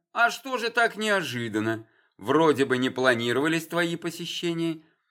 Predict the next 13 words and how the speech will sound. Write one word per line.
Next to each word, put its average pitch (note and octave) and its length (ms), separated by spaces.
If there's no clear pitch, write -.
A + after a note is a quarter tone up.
Ты D#3+ 140
отправила D#3+ 640
старшего C#3 580
сына, C3+ 500
надежу B2 640
и C3+ 220
опору B2 580
до E2 380
осени. A#2+ 760
Дядя E3 540
вот A3+ 200
написала, F#3+ 680
чтоб - 380